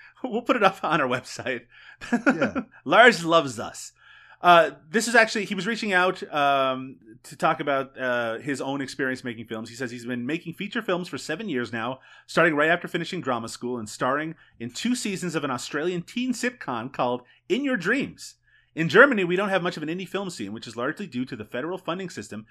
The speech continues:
Speaker 1: that just doesn't leave any room for independent film funding, because of which anything made here that isn't approved of by the state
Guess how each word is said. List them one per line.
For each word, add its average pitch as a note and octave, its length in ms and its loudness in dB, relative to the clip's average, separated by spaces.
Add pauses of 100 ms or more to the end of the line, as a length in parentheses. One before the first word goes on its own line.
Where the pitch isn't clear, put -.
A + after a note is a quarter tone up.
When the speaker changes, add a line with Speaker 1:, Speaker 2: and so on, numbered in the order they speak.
(120)
Speaker 1:
that B2 120 -6
just D3 180 -6
doesn't F3 240 -4
leave D3+ 160 -6
any D3+ 160 -6
room B2 220 -6
for - 120 -12
independent B2 520 -10
film G2+ 160 -12
funding, C2 320 -18 (240)
because F3 240 0
of E3+ 80 -2
which D#3 260 -4
anything G3+ 380 -6
made D3+ 220 -6
here G#2 280 -8 (140)
that F#2+ 120 -10
isn't F3 220 -4
approved D#3+ 320 -2
of D3 100 -6
by B2+ 120 -2
the D3+ 80 -6
state A2 380 -8